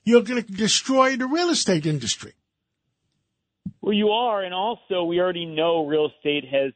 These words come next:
Speaker 2: been slowing dramatically, right? I mean, we have mortgage applications at the lowest level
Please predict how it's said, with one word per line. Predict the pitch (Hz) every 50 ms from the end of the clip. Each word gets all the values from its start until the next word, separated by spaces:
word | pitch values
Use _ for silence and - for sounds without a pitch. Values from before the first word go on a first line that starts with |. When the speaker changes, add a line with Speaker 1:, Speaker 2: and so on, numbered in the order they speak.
| _ -
Speaker 2:
been | 135 131 - _ _
slowing | - 135 131 131 131 131 127 127 127 - -
dramatically, | 131 131 127 123 123 123 127 139 139 127 - - 107 101
right? | 98 104 110 120 131 127 -
I | 117
mean, | 120 120
we | 117 113 104
have | 117 117 117 113 113 - _
mortgage | 120 131 139 143 131 120
applications | 139 127 - - 120 - - 127 123 120 - - 123 120 120 -
at | 120 113 -
the | 120
lowest | 113 117 123 131 131 123 - _
level | 127 123 123 - 120 120